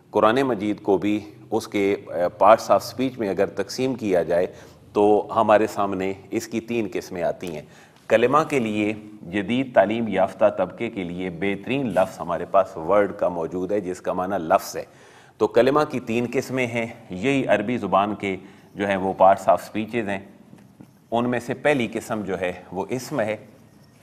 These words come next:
दूसरी को हम फ़ेल कहते हैं, और तीसरी जो है, वो हर्फ है। तो इन, इन तीनों के लिए अगर हम इंग्लिश के लफ्ज़ चुनें, तो जो इस्म है, ये हमारे सामने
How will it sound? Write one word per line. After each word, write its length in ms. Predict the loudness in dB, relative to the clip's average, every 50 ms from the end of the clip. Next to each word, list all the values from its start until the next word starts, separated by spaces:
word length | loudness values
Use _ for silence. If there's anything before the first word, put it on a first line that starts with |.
| _ _ _ _ _ _ _ _ -18 -14
दूसरी 480 | -8 -4 -2 -2 -2 -2 -2 -2 -2 -2
को 180 | 0 2 2
हम 200 | 2 2 0 -4
फ़ेल 320 | -4 -2 -2 0 0 0 -2
कहते 360 | -2 -2 -2 -2 -2 -4 -4
हैं, 260 | -4 -6 -8 -10 -12 -16 -20 -20 -20 -20 -20 _ _ _ _ -20 -20 -20 _ _ _ _ _ _ _ _ 2
और 240 | 2 2 2 0 -4
तीसरी 400 | -4 -4 -4 -6 -8 -10 -10 -8
जो 120 | -8 -6 -6
है, 280 | -4 -4 -6 -6 -12 -12 -4
वो 120 | -2 -2 0
हर्फ 360 | 2 2 0 0 -2 -6 -10
है। 140 | -10 -10 -12 -18 -20 _ _ _ _ _ _ _ _ _ _ _ _ -2
तो 360 | 2 2 2 2 0 -2 -4 -2
इन, 320 | 0 0 0 -2 -4 -6 -4
इन 160 | 0 0 0 0
तीनों 360 | 0 0 2 4 4 4 4
के 160 | 4 2 2
लिए 440 | 2 0 0 0 0 -2 -4 -10 -12 -8 -6
अगर 220 | 0 2 2 2
हम 280 | 2 2 -2 -2 -2 -4 -4
इंग्लिश 340 | -4 0 0 0 0 0
के 120 | 0 0 4
लफ्ज़ 300 | 4 4 4 2 -2 -8
चुनें, 360 | -4 -4 -2 0 -2 -2 -4 -8 -14 -20 -20 -20 -20 -20 _ -6
तो 100 | -4 -4
जो 200 | -2 -2 -4 -2 -2
इस्म 280 | -2 -2 -2 -2 -4 0
है, 340 | 2 4 4 4 2 0
ये 60 | -2 -2
हमारे 300 | 0 0 0 0 0 -2
सामने 460 | -2 -2 -2 0 -2 -2 -6 -6